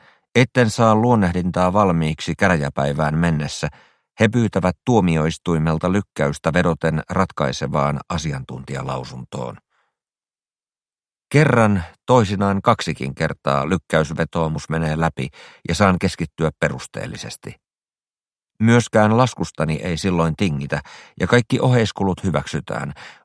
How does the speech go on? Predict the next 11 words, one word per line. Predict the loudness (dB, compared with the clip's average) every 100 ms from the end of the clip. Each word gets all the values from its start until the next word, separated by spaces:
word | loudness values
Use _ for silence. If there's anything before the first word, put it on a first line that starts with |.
| 4
olipa | 6 6 4
yhteenvetoni | 2 0 0 0 0 0 0 -2 -2
millainen | -2 0 0 -2 -4
tahansa. | -6 -6 -8 -12 -16 _ _ _ _ _ _ _ _ _ _ _ _
Tässä | 0 2 2 4
toimessa | 4 4 2 0 0
analyysin | 2 2 0 -2 -2
tekijän | -4 -2 -2 -2
etiikkaa | -4 -4 -4 -4 -2 0
ja | 2 2
lahjomattomuutta | 2 0 -2 -4 -4 -2 -4 -4 -6